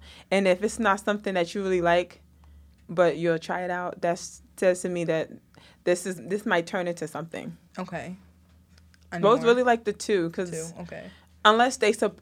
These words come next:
Speaker 1: and then the only other thing is what? Surprising you with something you think they would never have done. Like,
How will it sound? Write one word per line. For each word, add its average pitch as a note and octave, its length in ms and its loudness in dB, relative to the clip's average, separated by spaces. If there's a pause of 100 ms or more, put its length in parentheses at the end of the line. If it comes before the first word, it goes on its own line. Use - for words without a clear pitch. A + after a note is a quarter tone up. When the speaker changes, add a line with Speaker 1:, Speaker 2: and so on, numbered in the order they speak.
Speaker 1:
and A3 160 2
then A3+ 100 0
the A3 60 2
only B3+ 260 2
other B3 160 0
thing B3 280 -4
is G3+ 180 -2
what? F#3 360 0
Surprising G#3 680 2
you G3+ 100 -2
with F#3+ 140 -4
something G3+ 260 -2
you F3+ 120 -4
think F3 240 -8
they F3 100 0
would E3 160 -2
never E3 300 -4
have D#3+ 160 -8
done. E3+ 300 -10 (160)
Like, E3 200 -8